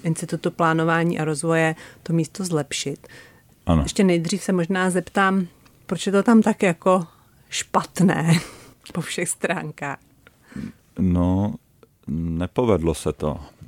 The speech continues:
Speaker 2: Já myslím, že to je odraz doby. Plánovalo se město v rámci nějakých dogmat, c-, který, který byly jako to, že se třeba nesmí potkávat lidi s autobusama, nebo že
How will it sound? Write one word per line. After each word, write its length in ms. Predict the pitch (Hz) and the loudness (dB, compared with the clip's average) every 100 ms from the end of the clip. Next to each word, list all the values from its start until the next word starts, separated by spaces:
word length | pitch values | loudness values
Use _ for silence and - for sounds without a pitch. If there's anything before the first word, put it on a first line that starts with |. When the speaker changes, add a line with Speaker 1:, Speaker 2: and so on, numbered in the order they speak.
| 65 | -6
Speaker 2:
Já 180 | 82 87 | 0 0
myslím, 280 | 98 - 110 | 0 -2 -4
že 100 | 107 | -2
to 120 | 120 | 2
je 80 | 113 | 4
odraz 380 | 92 90 87 87 | 4 4 2 2
doby. 380 | 82 73 67 67 - - _ - - | -2 -4 -8 -12 -20 -20 _ -20 2
Plánovalo 580 | 92 90 95 98 98 | 4 6 4 4 2
se 220 | 98 - 98 | 0 -2 0
město 420 | 90 80 - 98 85 | 0 -2 -2 -2 -2
v 180 | 80 | -4
rámci 360 | 85 85 87 98 | 0 2 0 0
nějakých 380 | 92 90 98 87 | 0 0 -2 -2
dogmat, 440 | 78 73 82 90 - - - | -2 0 0 0 -2 -12 -12
c-, 160 | - 78 - | -6 -6 -4
který, 480 | - 82 87 85 - 98 | 0 0 0 -2 -6 -12
který 300 | - 87 85 | -6 -2 -2
byly 340 | 85 82 82 82 | 0 0 2 0
jako 260 | 80 90 | -2 -6
to, 160 | 80 76 | -6 -6
že 140 | 78 | -6
se 160 | - 82 | -6 -10
třeba 340 | - 80 78 | -8 -8 -4
nesmí 320 | 78 - 87 | -4 -4 -4
potkávat 580 | 82 - - 82 78 85 - 57 | -4 -6 -2 0 2 0 -2 -2
lidi 360 | 82 76 80 78 | 0 0 -2 -2
s 220 | - - - | -8 -12 -6
autobusama, 960 | 76 76 82 80 - 92 87 82 82 | -6 -2 -4 -4 -4 -2 0 2 0
nebo 480 | 80 78 76 78 78 76 - - | 0 -2 -2 -2 -2 -6 -12 -10
že 200 | 80 | -6